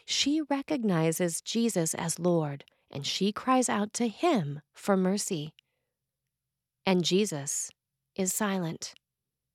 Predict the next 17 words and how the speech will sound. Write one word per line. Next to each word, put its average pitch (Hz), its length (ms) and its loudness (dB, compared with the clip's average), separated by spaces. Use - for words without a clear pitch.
And 160 200 0
just 170 320 0
like 226 240 2
that, 254 460 0
we 247 420 2
are 170 260 -2
at 202 300 0
the 180 80 -2
mysterious 226 840 2
borderland 180 800 2
between 160 400 -2
heaven 202 540 -4
and 156 320 -2
earth, 175 460 -2
between 233 460 4
the 233 80 4
human 165 720 2